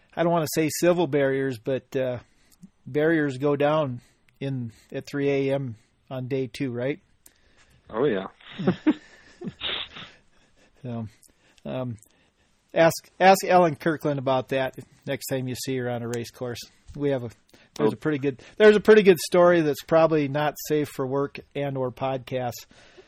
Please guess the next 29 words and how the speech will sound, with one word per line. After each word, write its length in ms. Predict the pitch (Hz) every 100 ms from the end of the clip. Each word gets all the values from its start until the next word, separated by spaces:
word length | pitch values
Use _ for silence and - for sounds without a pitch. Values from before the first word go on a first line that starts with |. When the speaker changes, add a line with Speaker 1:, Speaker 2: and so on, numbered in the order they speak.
| _ - - - 185 -
Speaker 1:
So, 160 | 156 127 - - 480 - - - - _ _ _ _ _ _ _ _
Speaker 2:
<laughs> 0 |
Speaker 1:
um, 300 | 131 123 123 110 _ - _ _ _ _ _ _
Speaker 2:
I 40 | -
think 180 | 135 -
there's 200 | 147 123
more 220 | 127 123
than 160 | 110
one 160 | 104 117
of 100 | 107
those 220 | 95 92
out 240 | 101 104 -
there. 280 | 92 - - -
Speaker 1:
Yeah, 600 | 208 202 196 185 180 180
there's, 320 | 175 202 185 160 - - - - - -
yeah, 280 | 160 151 147
what 260 | 151 147
goes 340 | 147 156 165 147
on 160 | 151
the 80 | 151
course 300 | - 151 151
stays 300 | - 156 156
on 140 | 151 147
the 80 | 143
course. 340 | 147 147 151 - - - _ _ -
type 120 | 104
of 60 | 101
thing. 80 | -
Speaker 2:
Exactly. 560 | 98 110 - 147 92